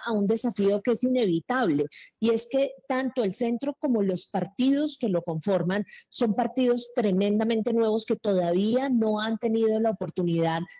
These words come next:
de construir cohesión y de construir disciplina. Fíjese que el más antiguo de todos es el Partido Verde, y lo que estamos viendo que está pasando con el Partido Verde hoy en día es una muestra clara de que todavía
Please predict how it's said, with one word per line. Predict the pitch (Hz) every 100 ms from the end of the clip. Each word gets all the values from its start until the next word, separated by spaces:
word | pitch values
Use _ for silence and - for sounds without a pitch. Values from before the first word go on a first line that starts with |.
| -
de | 208
construir | 226 214 196 196 180 220 226 226
cohesión | 247 233 185 208 190 190
y |
de | 214
construir | 208 185 - 185 165 180 175
disciplina. | 202 185 202 220 226 156 - - - -
Fíjese | 247 254 294 -
que | 202
el |
más | 175 233 240
antiguo | 294 277 285 262 269
de | 254
todos | 208 180 185
es | 208
el | 220 190
Partido | 185 - 185 180
Verde, | 220 196 175 190 185 - -
y | 226
lo | 190
que | 190
estamos | 185 214 262 262
viendo | 294 285
que | 269
está | -
pasando | 180 220 254 254
con | 262 226
el | 180
Partido | 170 - 214 220 233
Verde | 254 233 254
hoy | 247 247
en | 247
día | 254
es | 254 262
una | 254 254
muestra | 254 240 262 254
clara | 269 240 247
de | 254
que | 247
todavía | 175 202 185 170 190 214 247